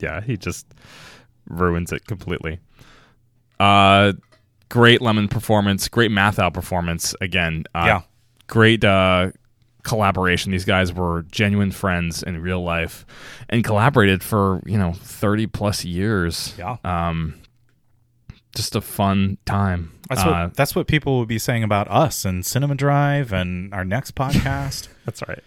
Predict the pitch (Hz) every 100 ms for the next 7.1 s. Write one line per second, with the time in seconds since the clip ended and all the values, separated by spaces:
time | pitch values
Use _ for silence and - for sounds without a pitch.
0 | - 117 113 123 147 - 139 131 113 101
1 | 101 95 - _ - - - _ _ _
2 | - 98 - 104 - 104 101 - 92 82
3 | 90 87 82 80 80 80 - _ _ _
4 | - _ _ _ - 82 73 69 73 -
5 | 95 107 92 - 95 90 87 - - 120
6 | - 131 135 131 127 120 110 101 98 95
7 | 95